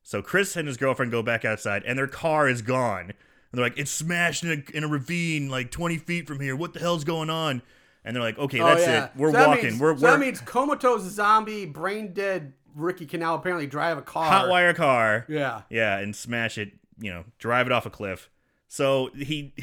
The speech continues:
Speaker 1: they, they say, "Okay, let's, we're just gonna hoof it. We're just gonna walk to the highway and try and get help."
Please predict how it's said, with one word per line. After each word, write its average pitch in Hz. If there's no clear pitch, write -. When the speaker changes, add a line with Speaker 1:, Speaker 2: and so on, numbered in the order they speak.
Speaker 1:
they, 135
they 131
say, 110
"Okay, 160
let's, 143
we're 139
just 135
gonna 113
hoof 147
it. 143
We're 123
just 113
gonna 117
walk 131
to 139
the 123
highway 107
and 98
try 98
and 95
get 90
help." -